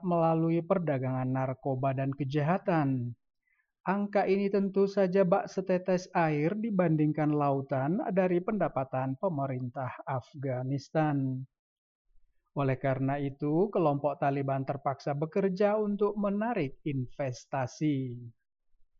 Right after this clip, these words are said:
Sebagai sponsor Taliban, Pakistan tidak memiliki kondisi ekonomi yang baik untuk meminjamkan uang dan berinvestasi di Afghanistan.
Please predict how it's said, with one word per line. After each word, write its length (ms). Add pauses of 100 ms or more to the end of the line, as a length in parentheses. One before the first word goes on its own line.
(420)
Sebagai 720
sponsor 640
Taliban, 800
Pakistan 560
tidak 320
memiliki 560
kondisi 560
ekonomi 560
yang 240
baik 480 (320)
untuk 320
meminjamkan 880
uang 400
dan 160
berinvestasi 1300
di 240
Afghanistan. 1200